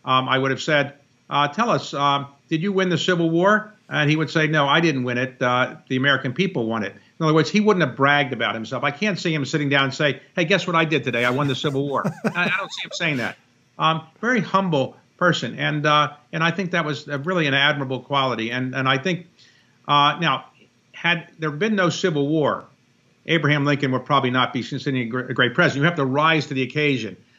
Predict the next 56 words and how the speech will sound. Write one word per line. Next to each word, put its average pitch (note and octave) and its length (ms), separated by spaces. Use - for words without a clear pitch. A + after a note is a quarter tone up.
If C#3 180
F F#3+ 220
D F3+ 140
R F3 240
had C#3+ 120
been C#3+ 140
president D3+ 500
for C#3+ 120
eight E3 180
years D3 300
and B2+ 80
we C3+ 80
never D3 180
went D3 140
into C3 140
World C3+ 260
War C3 160
Two, C3 420
I C3+ 120
suspect D3 460
he D3+ 80
wouldn't C3+ 240
be C3 80
seen C#3+ 340
as B2 100
such C#3 160
a B2 40
great C3 240
president. B2+ 360
You F3+ 100
have F3 60
to D#3 80
rise E3 400
to - 20
the D3+ 60
occasion D#3+ 400
when C3+ 80
circumstances C#3+ 720
present E3+ 360
it. - 160
And D3 160
so C#3+ 360
if D3+ 200
you're D#3 100
Abraham D#3+ 420
Lincoln, F#3+ 300
but C#3+ 180
nothing D#3+ 320
bad D3 300
happens D3+ 420
during C#3 220
your C3+ 100
time C#3+ 240
as C3 120
president, D3+ 400
probably, C3+ 500